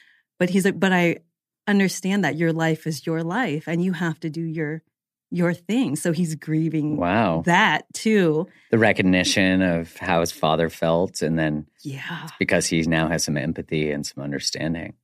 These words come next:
Speaker 1: Yeah. So that's
Speaker 2: Wow.
Speaker 1: all been happening, like, this last month during this transition, which is good for everyone. It, it's kinda sad to see, like, you know,
Speaker 2: Yeah.
Speaker 1: your parents sad, but that's life. Like, this is life. And with, you know, like, marriage and stuff too. That's why I like to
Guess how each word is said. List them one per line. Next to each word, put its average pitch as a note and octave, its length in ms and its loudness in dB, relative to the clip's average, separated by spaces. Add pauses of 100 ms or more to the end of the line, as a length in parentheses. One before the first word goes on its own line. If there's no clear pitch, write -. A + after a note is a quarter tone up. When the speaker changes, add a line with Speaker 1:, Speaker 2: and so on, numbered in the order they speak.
Speaker 1:
Yeah. G3 540 -4 (680)
So G3 380 0
that's G#3 480 0
Speaker 2:
Wow. E3 260 -2
Speaker 1:
all F#3 120 2
been F3+ 180 0
happening, E3+ 600 0
like, C#3+ 280 -4
this E3 220 -6
last D3+ 420 -4
month F3 380 -4
during D#3 260 -2
this D3 160 -6
transition, D3+ 480 -4
which A#3 200 -4
is - 180 -8
good D#4+ 200 -4
for A3+ 180 -4
everyone. D#3+ 540 -4
It, G3+ 120 -2
it's A#3 140 -2
kinda F4 260 4
sad E3 460 0
to F3+ 100 -4
see, E3+ 480 -4 (160)
like, F#3+ 160 -6
you - 80 0
know, - 60 2
Speaker 2:
Yeah. - 80 2
Speaker 1:
your - 80 -2
parents A#3 240 -2
sad, C4+ 160 -2
but B3 120 -4
that's D4+ 300 -2
life. G#3 560 -4
Like, F3 160 -6
this G#3+ 220 -8
is B3+ 220 -8
life. G3 500 -4 (440)
And F#3 160 2
with, G3 240 0 (720)
you G3 200 2
know, G3 120 6
like, F3+ 160 4
marriage F#3 480 6
and G3 160 2
stuff F3+ 400 0
too. B3+ 320 2
That's F#3 160 2
why F#3+ 80 2
I G3+ 120 6
like B3+ 300 2
to A#3+ 280 -4